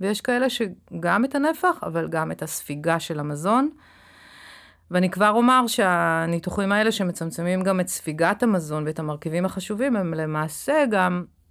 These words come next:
התועלת שבהם היא גם הנזק שבה-, שבהם, והנזק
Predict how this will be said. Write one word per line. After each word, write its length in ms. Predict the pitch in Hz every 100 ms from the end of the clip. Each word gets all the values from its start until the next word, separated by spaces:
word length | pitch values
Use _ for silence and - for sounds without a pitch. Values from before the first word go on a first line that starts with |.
| _ _ _ _ -
התועלת 840 | 160 156 151 - - - 208 269
שבהם 460 | 233 175 160 160 160 - _ _
היא 120 | - 147
גם 180 | 156
הנזק 400 | 147 180 269 220
שבה-, 340 | - 185 165 160 -
שבהם, 600 | - 160 156 151 151 151 156 - -
והנזק 500 | 147 143 185 202 -